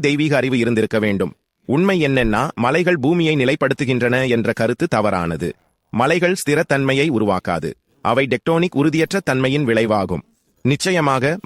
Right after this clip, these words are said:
மலைகளுக்கு வேர்கள் உள்ளன, ஆனால் குர்ஆன் எந்த ஒரு விஷயத்தையும் சொல்லவில்லை. யோபு இருபத்தெட்டு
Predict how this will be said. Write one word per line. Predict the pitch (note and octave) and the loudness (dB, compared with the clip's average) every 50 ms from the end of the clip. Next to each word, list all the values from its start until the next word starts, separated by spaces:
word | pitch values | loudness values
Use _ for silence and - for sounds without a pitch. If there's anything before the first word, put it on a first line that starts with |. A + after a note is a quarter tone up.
| A2 A#2 | 0 2
மலைகளுக்கு | B2+ D3+ F3 F3 E3 D3+ D3+ - - A#2 | 2 2 2 2 2 2 0 0 0 0
வேர்கள் | A#2 C#3 C#3 C3+ C3 A#2+ G#2 G#2 | 2 2 2 2 0 0 0 0
உள்ளன, | A#2 A#2+ A#2 A2 A#2 C#3+ - - | 2 2 2 0 0 -2 -4 -4
ஆனால் | - A2+ B2+ C3+ C#3 C3 - C#3 | -2 -2 0 0 0 0 0 0
குர்ஆன் | C#3+ C3+ D3+ E3 E3+ F3+ - G#2 B2 C#3 | 0 2 2 0 0 -2 -2 -2 -2 0
எந்த | E3 F3+ F#3 | 2 2 2
ஒரு | F3 E3+ D#3+ C3 | 2 2 0 0
விஷயத்தையும் | B2+ - D#3+ D#3 D3 - C#3+ C#3 D3+ D#3 - | -2 -2 -2 -2 -2 -2 -2 -2 -2 -2 0
சொல்லவில்லை. | B2+ A#2+ A#2 G2+ F#2+ E2 D2 C#2 - _ _ _ _ _ _ _ - | 0 2 2 2 0 -2 -4 -6 -10 _ _ _ _ _ _ _ -2
யோபு | A2+ C3+ D#3+ F3 F3 E3 F3+ F3 | 0 2 2 4 4 4 2 2
இருபத்தெட்டு | C#3 D3 - - - - D#3 D3+ - - | 2 0 0 0 0 0 -2 -2 0 0